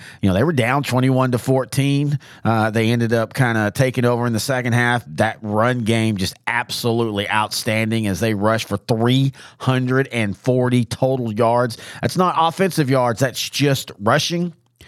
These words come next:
Uh, but still, they needed a comeback. A-, a-, and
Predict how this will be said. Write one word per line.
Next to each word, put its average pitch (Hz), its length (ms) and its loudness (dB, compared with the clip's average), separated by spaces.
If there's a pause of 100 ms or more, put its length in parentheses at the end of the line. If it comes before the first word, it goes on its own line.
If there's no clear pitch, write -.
(380)
Uh, 123 220 2
but 135 120 0
still, 202 220 -2
they 135 160 0
needed 214 240 0
a 220 60 2
comeback. 175 580 -2 (600)
A-, 117 60 2
a-, 123 40 2
and 135 500 -2